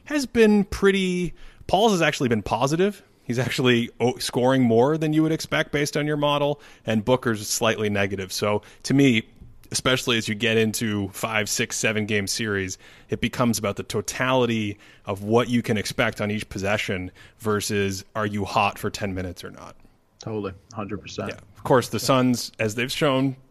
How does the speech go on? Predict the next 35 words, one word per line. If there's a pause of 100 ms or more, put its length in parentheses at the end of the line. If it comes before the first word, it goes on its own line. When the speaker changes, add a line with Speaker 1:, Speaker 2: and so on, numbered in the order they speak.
Speaker 1:
can
get
hot
for
ten
minutes
quite
a
bit. (520)
Um, (360)
<laughs>
so,
Simon,
appreciate
it. (960)
You
know, (100)
that
last
point
is
making
me
think
of
something
that (640)
we
actually
didn't
get
to, (140)
which
is
that